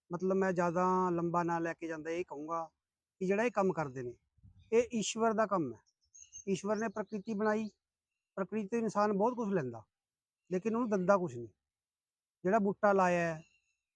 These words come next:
ਆਪਾਂ ਵੱਡਾ ਦਰਖਤ ਬਣਾਉਂਦੇ ਹਾਂ, ਇਹ ਆਕਸੀਜਨ ਦਿੰਦਾ ਹੈ। ਇਹ ਆਕਸੀਜਨ ਦੀ ਜਿਹੜੀ ਮ-, ਮਤਲਬ ਕਿ ਕੀਮਤ ਹੈ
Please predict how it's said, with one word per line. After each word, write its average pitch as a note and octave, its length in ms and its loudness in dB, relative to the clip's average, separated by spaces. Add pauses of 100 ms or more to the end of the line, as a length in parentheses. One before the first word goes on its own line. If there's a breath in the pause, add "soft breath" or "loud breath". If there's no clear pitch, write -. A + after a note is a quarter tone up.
ਆਪਾਂ F#3 180 2
ਵੱਡਾ F#3+ 320 4
ਦਰਖਤ F3+ 280 -2
ਬਣਾਉਂਦੇ F#3 300 2
ਹਾਂ, E3+ 80 -2
ਇਹ F3 120 0
ਆਕਸੀਜਨ F3+ 400 2
ਦਿੰਦਾ C#3 260 -2
ਹੈ। A2+ 100 -14 (640)
ਇਹ A3 120 6
ਆਕਸੀਜਨ A#3 420 0
ਦੀ A#3 100 -2
ਜਿਹੜੀ A#3+ 280 0
ਮ-, F#3+ 720 0 (180)
ਮਤਲਬ F#3+ 300 -2
ਕਿ G3+ 300 -2 (960)
ਕੀਮਤ A3+ 320 6
ਹੈ B2 160 -2